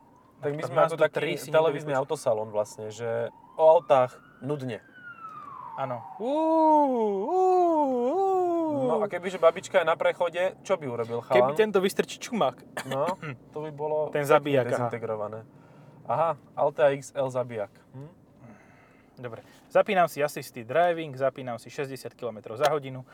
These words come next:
Speaker 1: Pekné to má zobrazenie.
Speaker 2: Hej,
Speaker 1: Fakt pekné.
Speaker 2: akože mne
Speaker 1: Aj
Speaker 2: sa
Speaker 1: to
Speaker 2: toto
Speaker 1: funguje
Speaker 2: fakt
Speaker 1: ináč.
Speaker 2: hlási, e, hlási,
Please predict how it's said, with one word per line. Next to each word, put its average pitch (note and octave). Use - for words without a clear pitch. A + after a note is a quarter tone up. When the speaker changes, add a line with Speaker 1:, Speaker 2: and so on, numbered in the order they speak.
Speaker 1:
Pekné D#3
to C#3
má A#2
zobrazenie. G#2+
Speaker 2:
Hej, E3+
Speaker 1:
Fakt -
pekné. D3+
Speaker 2:
akože D#3
mne D#3
Speaker 1:
Aj C#3+
Speaker 2:
sa D#3+
Speaker 1:
to -
Speaker 2:
toto E3+
Speaker 1:
funguje D3+
Speaker 2:
fakt F3+
Speaker 1:
ináč. C#3
Speaker 2:
hlási, D#3+
e, E3
hlási, C3